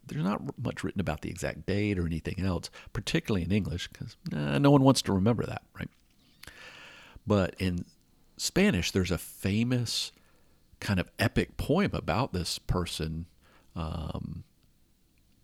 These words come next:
written by De Vega. I think his name's Lope de, de Vega. And I wanna say it was called La Dragoneta.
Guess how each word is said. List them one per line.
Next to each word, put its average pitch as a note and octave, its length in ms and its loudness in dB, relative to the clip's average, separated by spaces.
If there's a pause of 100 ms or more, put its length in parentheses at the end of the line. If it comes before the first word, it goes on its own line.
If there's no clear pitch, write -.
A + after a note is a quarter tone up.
(120)
written G#2+ 240 4
by F2+ 160 4
De F2 140 0
Vega. D#2+ 220 0
I D#2+ 40 -2
think - 160 -4
his F2+ 180 -6
name's E2 220 -8
Lope F#2+ 340 2
de, F2 320 0 (1040)
de F#2+ 100 0
Vega. F2+ 520 2 (580)
And F2 460 0
I F#2+ 60 -2
wanna A#2 160 2
say - 140 -2
it - 20 0
was F#2 100 -2
called F2 220 -2
La F#2 400 0 (440)
Dragoneta. F#2+ 880 2